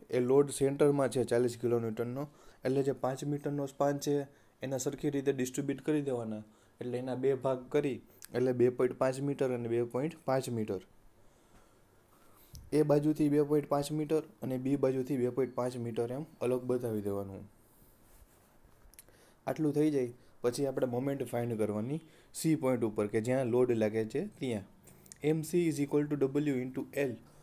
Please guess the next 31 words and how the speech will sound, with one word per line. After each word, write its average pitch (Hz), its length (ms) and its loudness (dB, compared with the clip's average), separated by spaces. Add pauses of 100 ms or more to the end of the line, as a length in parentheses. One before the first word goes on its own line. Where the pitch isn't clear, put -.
(260)
upon 135 340 -6
four. 120 180 -2 (2000)
W 147 360 4
એટલે 131 240 0
લોડ 131 220 2
આ - 20 -6 (460)
ચાલીસ 131 340 2
કિલો 131 220 2
ન્યૂટનનો 127 460 -2
આપેલો 127 360 0
છે, 127 140 -4 (560)
L 127 160 2
એટલે 139 240 -2 (200)
સ્પાન 135 380 0
પાંચ 139 320 2
મીટરનો 104 380 -4 (140)
upon 147 300 -2 (140)
four 135 180 6 (600)
એટલે 123 240 0
આન્સર 131 340 0
આવશે 143 180 2 (140)
પચાસ 139 360 -2
કિલો 139 240 2
ન્યૂટન 127 360 -4
into 151 240 0 (240)
મીટર. 113 280 0 (840)
મોમેન્ટ 147 400 0
સી 156 180 -6
કેટલી? 165 320 -2 (100)
પચાસ 143 380 -2
કિલો 143 160 2